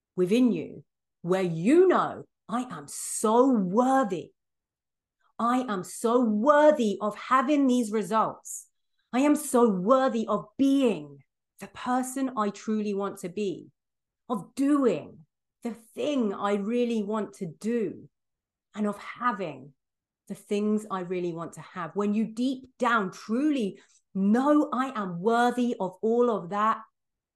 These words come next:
you will start being even more relentless in your pursuit of them. But when you don't know that you're worthy, you'll start recognizing that and you will start giving up.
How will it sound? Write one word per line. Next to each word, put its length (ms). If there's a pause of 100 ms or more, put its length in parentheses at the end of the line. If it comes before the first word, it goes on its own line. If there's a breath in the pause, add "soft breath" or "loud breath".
you 320
will 280
start 340
being 280 (140)
even 400
more 200
relentless 760
in 100
your 140
pursuit 420
of 100
them. 220 (800)
But 140
when 320
you 120
don't 460
know 180
that 140
you're 140
worthy, 640 (1500)
you'll 200
start 260
recognizing 720
that 160 (240)
and 140
you 100
will 380
start 320
giving 260
up. 160